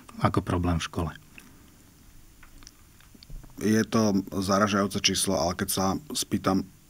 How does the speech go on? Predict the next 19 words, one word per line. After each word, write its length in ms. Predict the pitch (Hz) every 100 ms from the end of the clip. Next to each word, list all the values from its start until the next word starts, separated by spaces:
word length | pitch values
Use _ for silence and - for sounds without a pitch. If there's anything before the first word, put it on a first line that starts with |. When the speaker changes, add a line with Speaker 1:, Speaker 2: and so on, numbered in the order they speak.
| - -
Speaker 2:
Slovensko 800 | - 107 104 123 117 - 104 85
a 80 |
slovenské 560 | 87 - 104 113 - 104
školy, 560 | - - 98 92 87 - - - - - - - - -
pedagógovia, 720 | 117 107 101 95 95 90 82 - - -
psychológovia, 640 | - 98 113 101 95 87
odborníci 640 | 90 90 98 90 82 95 - -
nepoznajú 720 | 90 - 110 110 107 104 98 - - - - - - - - - - - - -
len 180 | 92 90
tak 320 | 90 - - -
po-, 240 | 92 85 - - - - - - - - -
poviem, 320 | 92 90 90 - - - 98
liek 460 | 101 98 92 -
na 160 | 101 92
šikanovanie 720 | - 101 92 95 117 139 131
detí? 280 | 123 - 120 - - -
A 40 | 117
medzi 360 | 101 98 113
šik-, 320 | - - 113